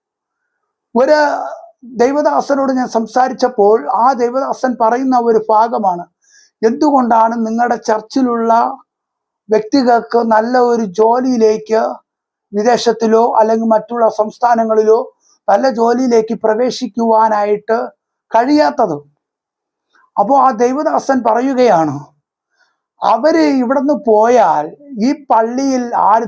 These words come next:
ദശാംശം കൊണ്ടുവരും? ഈ പള്ളിയിൽ ആരാധിക്കാൻ ആര് വരും? അവൻ, അവരിവിടെ നിന്നാൽ മാത്രമേ ഇവിടെ ആരാധിക്കാൻ ആളുണ്ടാകത്തുള്ളൂ"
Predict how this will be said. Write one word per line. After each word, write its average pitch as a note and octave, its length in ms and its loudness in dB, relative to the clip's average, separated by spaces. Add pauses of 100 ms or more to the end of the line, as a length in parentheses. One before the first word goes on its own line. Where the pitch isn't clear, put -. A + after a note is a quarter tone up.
ദശാംശം A3+ 580 -2 (300)
കൊണ്ടുവരും? G#3 440 0 (1000)
ഈ C4+ 40 6 (140)
പള്ളിയിൽ B3 360 2 (180)
ആരാധിക്കാൻ C4+ 520 0 (200)
ആര് C4 160 2 (100)
വരും? C4 260 2 (1400)
അവൻ, B3 160 2 (120)
അവരിവിടെ C4+ 460 0 (100)
നിന്നാൽ B3+ 360 0 (120)
മാത്രമേ A#3 480 -2
ഇവിടെ G#3+ 160 2 (160)
ആരാധിക്കാൻ A3+ 520 0 (180)
ആളുണ്ടാകത്തുള്ളൂ" F#3 800 0